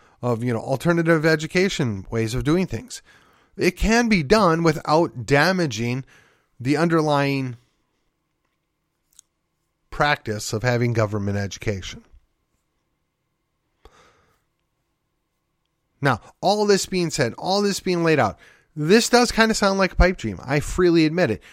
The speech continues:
We started with what is. We talked about how we could maybe implement school choice that has less impact. And then we talked about other options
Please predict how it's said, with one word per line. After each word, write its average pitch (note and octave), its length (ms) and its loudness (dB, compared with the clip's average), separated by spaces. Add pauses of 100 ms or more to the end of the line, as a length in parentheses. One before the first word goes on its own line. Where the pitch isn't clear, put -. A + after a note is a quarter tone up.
(140)
We D#3+ 120 0
started A3 400 4
with E3+ 280 4 (360)
what E3 200 4
is. D#3 420 4 (120)
We C#3+ 80 -8
talked F3 260 2
about F3 200 0
how D#3+ 100 4
we D#3 140 4
could D3+ 180 0
maybe E3 480 2
implement D3 400 0
school C#3 300 -2
choice A#2 420 -4 (540)
that D3 520 2
has D#3 380 2 (160)
less F3 380 4
impact. B2+ 560 4 (180)
And D3+ 100 -2
then F3+ 80 6
we G3+ 80 4
talked F#3 260 2
about F3 180 4
other D#3+ 240 6
options D#3+ 420 0